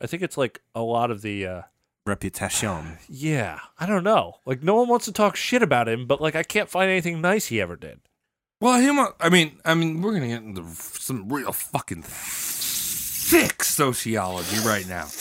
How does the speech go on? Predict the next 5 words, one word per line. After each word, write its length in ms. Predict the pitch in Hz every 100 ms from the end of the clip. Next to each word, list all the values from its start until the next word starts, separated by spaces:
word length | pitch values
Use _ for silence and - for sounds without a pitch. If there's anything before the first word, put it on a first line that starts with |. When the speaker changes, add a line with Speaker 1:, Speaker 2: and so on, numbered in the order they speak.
| - - _ - _ -
Speaker 3:
Thick 500 | - - 254 220 -
sociology. 800 | - 147 123 120 110 90 80 73
Speaker 2:
Jesus 160 | -
Christ. 680 | - - 139 95 - - - _ _ _ _ _ _ -
Speaker 3:
Dude, 340 | 220 110 85